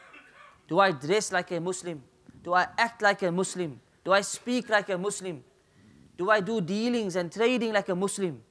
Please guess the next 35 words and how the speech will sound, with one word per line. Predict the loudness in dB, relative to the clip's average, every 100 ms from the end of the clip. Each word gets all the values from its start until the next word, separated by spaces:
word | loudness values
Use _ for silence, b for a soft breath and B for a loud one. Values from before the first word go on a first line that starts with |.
| _ _ _ -20 -16
Do | 2 2
I |
interact | 2 -4 -4 0 0 0
with | -8 0
others | 0 2 -2 -2 -14 _ -14
with | -6
a | -4
Muslim | -4 -4 -6 -8 -2
like | -2 0
a |
Muslim | -2 -2 -2 -2
does? | 0 0 -4 -18 _ _ B B B B 4
All | 6 6 6
of | 4 4
these | -2 -2 0
are | -2
signs | 0 0 0 -2
of | -6
Iman. | -6 -4 -2 -2 -6 _ _ _ _ _ b b b b
And | -2
they | 0
are | 0
signs | 0 2 2 0
of | -6 -8
shukr | -8 -8 -6 -8
as | -12 -10
well. | -10 -10 _ _ -20 -20 _ _ _ b b b b b b b b
When | -4 -2
we | -2
claim | -2 -4 -4
to | -4
be | -4 -4
grateful | 0 0 0 -8 -4
to | -2
Allah, | 0 2 2 0